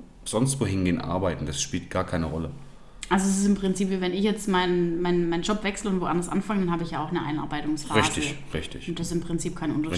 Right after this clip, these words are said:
Speaker 1: Richtig, du
Speaker 2: dann.
Speaker 1: bist, du bist quasi eine Woche lang, also bei uns jetzt der Fall, du bist eine Woche lang mit einem Mechaniker, der schon länger da ist, unterwegs. Und nach der Woche heißt ja, mach selber.
Speaker 2: Hm.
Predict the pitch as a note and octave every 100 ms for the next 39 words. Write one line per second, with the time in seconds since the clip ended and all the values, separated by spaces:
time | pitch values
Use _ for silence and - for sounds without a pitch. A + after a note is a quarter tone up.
0 | - F2+ - - G2+ - F#2+ F#2 F#2+ -
1 | - F#2 F2+ F2 - F2+ F2+ F2+ E2+ F2+
2 | F2 C#2 D2 E2+ C#2+ G2 - F#2 - -
3 | - F2+ - F2 F#2 F2 E2 - E2+ F2+
4 | F2+ F2+ F2 F2 E2+ E2 - F2 F2 E2+
5 | E2 F2 D#2+ D#2+ E2 E2+ E2+ E2 D#2 E2
6 | D#2+ D#2+ D#2+ F2 C#3+ C#3 - - - -
7 | - - - - - - - - - -
8 | - F#2 F2+ - E2 D#2 D2+ F2 F2+ G#2
9 | - - A#2 B2 - - A#2 A#2+ F#3+ G#3+
10 | C#3 - - - - - - G#3 F#3+ F3+
11 | F3+